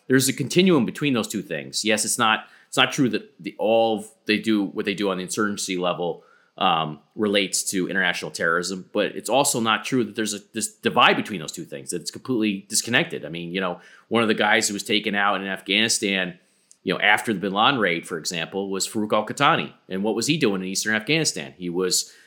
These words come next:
helping the Taliban's local forces stand up the insurgency and fight the Afghan government and U S and nato forces, while at the same time having a big hand in external operations and planning against the U S from Afghan soil, you know?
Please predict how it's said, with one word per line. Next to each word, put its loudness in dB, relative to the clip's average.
helping 2
the -2
Taliban's 2
local 0
forces 0
stand 2
up -4
the -2
insurgency -2
and -4
fight 2
the 0
Afghan 0
government 0
and -8
U 2
S 2
and -6
nato -4
forces, -6
while 2
at 0
the 2
same 4
time 4
having 0
a -4
big -2
hand 0
in -2
external -4
operations 0
and -12
planning -2
against -4
the -2
U 2
S 0
from -6
Afghan 0
soil, -2
you -12
know? -6